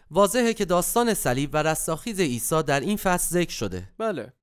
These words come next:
Speaker 1: ما گفتیم که قوچ نمادی از مرگ مسیح بر روی صلیبه، ولی در کجا رستاخیز مسیح رو می‌بینیم؟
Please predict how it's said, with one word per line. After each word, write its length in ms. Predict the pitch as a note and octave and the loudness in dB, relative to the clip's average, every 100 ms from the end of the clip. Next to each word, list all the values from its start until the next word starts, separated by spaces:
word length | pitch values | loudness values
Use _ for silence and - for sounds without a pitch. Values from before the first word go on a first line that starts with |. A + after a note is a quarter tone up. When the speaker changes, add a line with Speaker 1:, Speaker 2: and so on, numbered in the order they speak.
| _ _ _ _ | _ _ _ _
Speaker 1:
ما 240 | G#3 A#3+ A#3 | -2 0 0
گفتیم 420 | B3+ C4 B3 A3+ | -2 -2 -2 0
که 140 | F#3+ | 0
قوچ 360 | E3+ G3+ A#3 G3+ | 0 -2 -2 0
نمادی 420 | F3+ G3 A#3 G3 | 2 4 4 4
از 200 | B2+ A2+ | 2 2
مرگ 280 | D#3+ G3+ D#3+ | 0 2 0
مسیح 400 | A#2+ G#2 - F3+ D#3+ | 0 -2 -4 -4 0
بر 140 | D3+ | 0
روی 240 | E3 G#3+ | 0 -2
صلیبه، 540 | F#3+ - C3 C3 A2 G#2 | -2 0 0 0 -2 -2
ولی 240 | G#3 B3 | 0 0
در 200 | F#3+ F3 | 0 0
کجا 340 | E3+ F3+ E3+ A3 | 0 -2 2 2
رستاخیز 600 | F3+ C#3+ D#3 D3 G3+ G3 | 2 0 -2 -4 -2 0
مسیح 400 | D#3+ A2+ E3+ C#3 | 0 0 -2 -2
رو 80 | A2 | -2
می‌بینیم؟ 460 | G2+ G2 G2 F#2+ | -4 -6 -8 -10